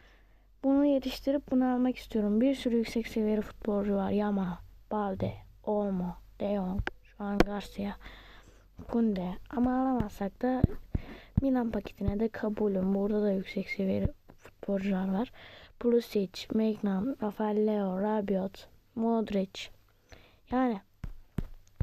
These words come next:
böyle. Bunu o paketlerden aldıktan sonra alacağız herhalde. Çok uzun sürmez diye düşünüyorum. Bir takımı kurarım. Yeni gelen bir sürü futbolcumuz var.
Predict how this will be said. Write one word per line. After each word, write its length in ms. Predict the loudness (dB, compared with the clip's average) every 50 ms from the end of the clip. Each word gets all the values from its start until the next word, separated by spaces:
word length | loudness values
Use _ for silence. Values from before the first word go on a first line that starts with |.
| -6 -6 -12 -16 -16 -8 -2
böyle. 340 | 0 0 2 2 0 -2 -4 -12 -18 -20 _ -20 -20 -20 -20 -20 -18 -20 -20 -14 -4 0
Bunu 300 | 2 4 4 4 2 0 -4 -6 -10 -14 -20 -12 -6
o 100 | -6 -6
paketlerden 880 | -4 -2 -4 -2 -2 -2 -4 -4 -6 -8 -4 -4 -2 -2 -2 0 0 -2
aldıktan 720 | -2 -2 -4 -2 -2 -2 -2 -2 -2 -4 -4 -2 -4 -2
sonra 340 | -2 -2 -2 -2 -2 -2 -4
alacağız 340 | -4 -6 -8 -10 -14 -12 -8
herhalde. 280 | -6 -4 -4 -4 -4
Çok 260 | -6 -6 -6 -6 -4 -2
uzun 180 | 0 0 -2
sürmez 480 | -2 -2 0 0 2 2 2 0 0 0
diye 180 | 0 0 0
düşünüyorum. 640 | -2 -6 -10 -4 -2 0 2 2 2 2 0 0 -2 -4 -10 -18 -20 -20 -18 -14 -8 -6 -2 -2 -2 -2 -2 -6 -8 -8 -10 -12 -14 -16 -16 -16 -16 -18 -20 -20 -20 -20 -20 -20 -20 -20 _ _ -18 -8 -8 -6 -2
Bir 80 | -2 0
takımı 460 | 0 0 -2 0 0 2 2 2 0
kurarım. 420 | 0 0 2 2 2 2 0 -2 -4 -10 -20 -20 -20 _ -20 -20 _ _ _ _ _ -20 -20 -20 -20 -20 _ -12 -8 -8 -6 -6 -6 -8 -8 -12 -20 -20 _ _ _ -20 -20 -20 -20 _ -4 0
Yeni 260 | 0 2 2 2 2
gelen 380 | 2 2 0 0 0 0 2
bir 160 | 4 2 2 2
sürü 280 | 0 -2 -2 -2 -2
futbolcumuz 760 | -2 -6 -8 -4 -2 0 0 2 2 2 2 2 0 0 0
var. 360 | 0 0 0 -2 -6 -8 -10